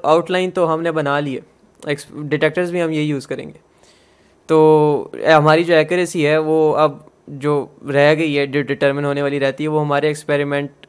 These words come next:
परफॉर्म करने की हमारी प्रिपरेशन होगी और हमारी वहाँ पे जाके परफॉर्म करने की एबिलिटी होगी, उससे डिटरमाइन होगी कि हम कितना एक्यूरेटली ये एक्सपेरिमेंट कर सकते हैं,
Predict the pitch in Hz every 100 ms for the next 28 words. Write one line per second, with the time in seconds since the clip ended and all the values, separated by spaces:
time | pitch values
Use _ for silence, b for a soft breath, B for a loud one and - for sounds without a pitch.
0 | - 151 143 147 147 147 147 143 143 143
1 | 139 135 143 143 143 139 143 151 143 139
2 | 139 135 131 135 135 135 135 135 131 131
3 | 240 143 143 143 139 135 147 165 147 135
4 | 147 b b b b b b b - 156
5 | 180 160 151 147 147 143 147 147 139 143
6 | 143 139 131 135 131 143 135 131 - -
7 | - 139 135 135 131 - 131 139 123 135
8 | 131